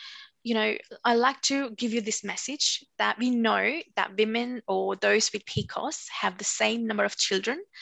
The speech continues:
with or without assistance as those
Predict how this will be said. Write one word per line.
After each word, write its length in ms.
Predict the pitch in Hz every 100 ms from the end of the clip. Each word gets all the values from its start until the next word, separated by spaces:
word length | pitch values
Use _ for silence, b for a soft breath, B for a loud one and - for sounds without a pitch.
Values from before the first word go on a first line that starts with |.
| B B 202
with 260 | 262 - -
or 80 | 247
without 420 | 233 208 196 -
assistance 720 | - - - - 247 320 - - B B B B -
as 300 | 202 202 - _
those 480 | 214 208 - 202 -